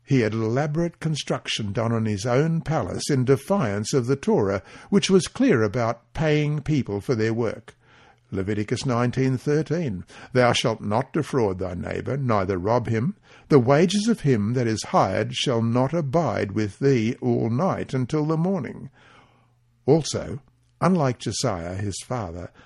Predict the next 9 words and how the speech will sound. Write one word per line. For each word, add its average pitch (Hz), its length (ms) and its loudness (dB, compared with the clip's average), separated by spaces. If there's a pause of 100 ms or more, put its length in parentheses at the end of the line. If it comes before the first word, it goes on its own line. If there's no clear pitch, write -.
(180)
Jehoiakim 127 800 0
permitted 131 600 -2
pagan 151 420 0
rites 156 380 -4
to 139 120 -2
flourish 123 520 -4
again 113 520 -2 (380)
in 117 240 2
Judah. 95 460 -6